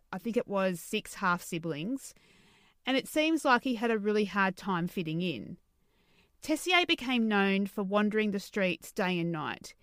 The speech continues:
He would wave a wooden sword while wearing camouflage pants. The other kids would call him Commando,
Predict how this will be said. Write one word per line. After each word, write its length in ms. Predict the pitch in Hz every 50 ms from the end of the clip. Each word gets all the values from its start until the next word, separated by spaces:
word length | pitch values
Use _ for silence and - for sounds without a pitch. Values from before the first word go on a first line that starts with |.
| _ _ _ _ _ _
He 120 | - 269 254
would 180 | 262 208 208
wave 320 | 233 233 233 240 254 247 -
a 60 | 226 233
wooden 320 | 196 220 214 214 202 190
sword 540 | - - - 202 185 185 190 220 269 247 262 -
while 380 | 196 202 202 196 196 196 196
wearing 340 | 185 208 190 185 180 185 185
camouflage 600 | - - 214 196 196 185 - - 180 165 156 - - -
pants. 560 | - 170 139 131 104 - - - - - - _ _ _ _ - - - _ -
The 140 | 254 -
other 220 | 240 262 240 262 285
kids 420 | - - 254 240 294 330 - -
would 140 | 269 233 -
call 260 | - - 220 196 196
him 240 | 196 202 185 180 175
Commando, 800 | - 208 202 190 180 170 165 170 156 147 117 101 92 - 196 -